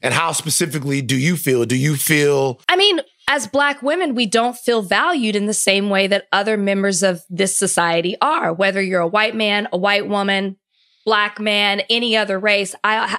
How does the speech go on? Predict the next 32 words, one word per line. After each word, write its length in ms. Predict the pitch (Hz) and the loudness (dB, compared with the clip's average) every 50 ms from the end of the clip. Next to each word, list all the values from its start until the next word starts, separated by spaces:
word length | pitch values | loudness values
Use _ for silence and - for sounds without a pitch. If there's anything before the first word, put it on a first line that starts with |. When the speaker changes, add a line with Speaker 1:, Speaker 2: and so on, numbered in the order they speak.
| - | -2
Speaker 2:
I 120 | 214 220 226 | 0 0 0
have 120 | 226 202 | 0 0
always 300 | 208 208 226 233 220 - | 0 0 0 -2 -2 -2
felt 140 | - 202 202 | -2 -2 0
as 80 | 190 | -2
a 60 | 196 180 | -2 -2
Black 260 | 180 185 180 180 - | -2 -2 -2 -2 -2
woman 180 | 190 185 180 175 | -2 -2 -2 -2
that 120 | 175 175 - | -4 -2 -2
our 140 | - 185 185 | -2 -2 -2
voices 400 | 170 185 190 185 185 185 175 175 | -2 -4 -4 -4 -6 -8 -8 -6
weren't 160 | 175 175 175 | -8 -6 -4
heard, 260 | 175 170 170 143 - - - - - - - | -4 -4 -4 -4 -6 -8 -12 -14 -14 -6 -2
that 160 | - 214 196 | 0 0 2
we 160 | 185 233 247 240 | 2 2 2 2
are 80 | 220 | 2
stereotyped 760 | 214 - - - 220 214 214 214 208 208 - 220 196 190 - | 0 0 0 2 2 4 4 2 0 0 0 0 -2 -2 -2
to 120 | - 196 185 | -2 -2 -2
a 60 | 180 | -2
certain 360 | 180 - - 185 160 170 175 | 0 0 0 0 0 0 0
way. 280 | 170 170 165 156 160 - - - - - - | 0 2 0 0 -2 -4 -8 -14 -4 -2 -2
It's 160 | 254 254 - | -2 0 0
even 320 | - 294 302 294 311 262 220 | 0 0 2 2 0 0 0
referenced 460 | 196 226 233 233 - 240 226 - 220 | 0 0 0 0 -2 -4 -2 -2 0
in 80 | 208 | 0
this 120 | 202 196 - | 0 0 0
documentary 600 | - 190 185 185 - 196 202 214 220 208 190 190 | 0 0 0 -2 -4 -4 -2 0 0 0 0 0
how 200 | 190 180 190 185 | 0 0 0 0
there 180 | 180 196 190 190 | 0 2 0 0
is 140 | 185 180 - | 0 -2 -4
this 180 | 196 185 - | -4 -4 -4
sexuality, 840 | - - 220 202 - - - 220 202 180 180 185 196 202 202 202 220 | 0 0 0 0 2 0 -2 0 0 2 2 2 2 2 0 -2 -6